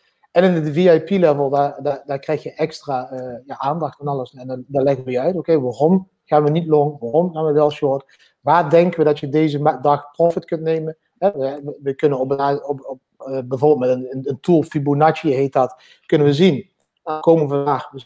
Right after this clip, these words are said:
zijn hier gaan. Dus waarschijnlijk pakken we een long en we gaan hier eigenlijk uitstappen. Nou, die, die charts die delen we elke dag met de mensen.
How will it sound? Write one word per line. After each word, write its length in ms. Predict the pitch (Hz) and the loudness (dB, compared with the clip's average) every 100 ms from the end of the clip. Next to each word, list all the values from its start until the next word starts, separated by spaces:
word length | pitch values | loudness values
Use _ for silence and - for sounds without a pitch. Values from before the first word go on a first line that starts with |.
| - | -6
zijn 120 | 139 | -4
hier 420 | 127 165 175 165 | 0 2 4 2
gaan. 320 | 160 127 117 - _ _ | 0 -2 -2 -10 _ _
Dus 200 | - 147 | -4 -2
waarschijnlijk 680 | 143 135 - 175 175 139 - | -2 -4 2 2 4 2 0
pakken 280 | 139 - 139 | 0 -2 0
we 60 | |
een 80 | 139 | -4
long 440 | 147 160 165 139 127 | 0 2 2 2 -8
en 220 | - 139 | -8 -8
we 80 | 135 | -6
gaan 180 | 135 139 | -6 -6
hier 260 | 131 165 | 0 0
eigenlijk 300 | 131 135 127 | 0 -4 -6
uitstappen. 520 | 143 156 - 139 131 127 | -4 -6 -4 -6 -6 -10
Nou, 160 | 127 110 | -14 -12
die, 180 | 139 - | -16 -10
die 140 | 143 | -10
charts 360 | 135 151 143 - | -4 0 0 -2
die 100 | 135 | -4
delen 280 | 147 185 180 | 0 2 0
we 60 | |
elke 200 | 135 131 | -4 -6
dag 180 | - 123 | -14 -16
met 120 | 135 | -14
de 60 | 135 | -10
mensen. 420 | 135 131 - 123 | -8 -8 -10 -16